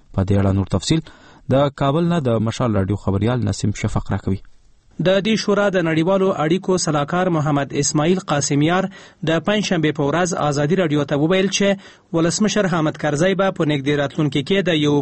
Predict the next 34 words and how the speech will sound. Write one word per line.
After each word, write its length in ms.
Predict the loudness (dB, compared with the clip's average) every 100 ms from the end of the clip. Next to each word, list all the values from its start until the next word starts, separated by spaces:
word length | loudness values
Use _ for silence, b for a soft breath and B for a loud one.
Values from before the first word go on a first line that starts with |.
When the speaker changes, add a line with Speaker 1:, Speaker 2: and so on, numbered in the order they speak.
| 0
Speaker 2:
پلوي 300 | 0 2 0 0
په 140 | -2
مشرۍ 280 | -2 -2 -2 0
پاکستان 480 | -2 -2 -2 -2 0
ته 140 | -2 -2
سفر 320 | 0 -2 -2
وکړي 300 | -2 0 0 -2 B B B -2
او 160 | 0
له 100 | 0 -2
پاکستاني 460 | -4 -4 -2 0 0
چارواکو 460 | 0 0 0 -2 -2
سره 220 | 0 0 -2
به 120 | 0
د 120 | 0
نورو 240 | 2 2 0
سیاسي 360 | -2 -2 0 0
مسایلو 420 | 0 0 0 0 -2
ترڅنګ 320 | -4 0 0 0 -2 B B -2
د 120 | 0 0
سولې 260 | 2 2 2
د 120 | 2 0
روانو 280 | 0 0 0
هلو 180 | 0 0
ځلو 220 | 0 0
په 60 | -2 -2
اړه 140 | -2 -2
هم 260 | -2 -4 -4
خبرې 260 | -2 0 0
وکړي. 300 | -2 2 2 2 -4 _ B B B -2
د 140 | 0 0
ښاغلي 320 | 0 0 0 0
قاسمیار 460 | -2 0 2 2 0 -2
په 60 | -2
خبره 300 | -2 0 0